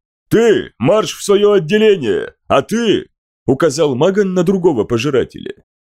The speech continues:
отправляйся в Апотекарион, немедленно! Первый воин отдал честь, ударив кулаком по груди над сердцами.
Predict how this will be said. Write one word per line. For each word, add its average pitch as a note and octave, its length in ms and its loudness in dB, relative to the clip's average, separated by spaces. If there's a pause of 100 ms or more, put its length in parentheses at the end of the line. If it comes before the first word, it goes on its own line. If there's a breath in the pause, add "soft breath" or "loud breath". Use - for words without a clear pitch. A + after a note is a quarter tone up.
(200)
отправляйся F#3 680 0
в G3 60 0
Апотекарион, G3+ 800 0
немедленно! D#3 840 0 (840)
Первый F3 360 2
воин F#3 340 0
отдал C#3+ 400 -2
честь, - 520 -6
ударив G3 440 -2
кулаком E3 440 0
по C#3 120 0
груди C3 360 -4
над F3 160 -6
сердцами. - 760 -8